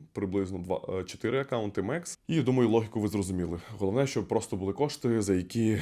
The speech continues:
<laughs> закидати і за які хеджувати. А, але, е, потрібно розуміти, що чим більше у вас буде аккаунтів, тим більше ви зможете заробити. Але просто робити аккаунти — це також, е, не сильно буде приємно, адже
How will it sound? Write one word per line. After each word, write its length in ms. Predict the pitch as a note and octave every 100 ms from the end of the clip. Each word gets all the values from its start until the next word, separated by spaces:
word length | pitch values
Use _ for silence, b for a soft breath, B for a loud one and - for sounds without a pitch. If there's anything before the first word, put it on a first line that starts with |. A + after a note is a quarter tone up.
| D2+
<laughs> 80 | A2
закидати 640 | G2 F#2 G2+ G#2+ C3 B2+
і 80 | F#2
за 80 | F#2+
які 180 | F2 -
хеджувати. 560 | G#2 F2+ F#2 F2+ - - B B B B B _
А, 400 | - F2+ F2+ F2 -
але, 500 | - F#2 A2+ C#3 C#3+ C#3 - - G2+
е, 80 |
потрібно 440 | F#2 F#2 A#2 G#2 F#2
розуміти, 340 | F#2 C3 C#3
що 580 | A#2 - F#2+ F#2 F#2 - - _
чим 180 | - F#2
більше 260 | G2 -
у 20 | F#2+
вас 100 | F#2+
буде 180 | F#2
аккаунтів, 460 | G2+ D3 D3+ C#3+ G2
тим 140 | G2+
більше 380 | G2 A#2+ B2 G#2+
ви 100 | F#2
зможете 340 | F#2+ G2+ - F#2+
заробити. 500 | G2 F#2 F#2 F#2 - B B B B
Але 220 | - G#2
просто 340 | A#2+ B2 C3+ B2+
робити 320 | A#2+ B2 A#2+
аккаунти — 460 | - C3+ C#3+ C3+ G#2+ -
це 300 | - A2 A2
також, 560 | G2+ - G#2 - - - -
е, 60 | F#2+ F#2 F2+ F2+ F2+
не 100 | G#2
сильно 380 | - G#2 G2
буде 260 | F2+ F#2 F2+
приємно, 720 | - G#2 G2+ D3 E3+ D#3 D3 G#2
адже 400 | G2+ F#2+ G2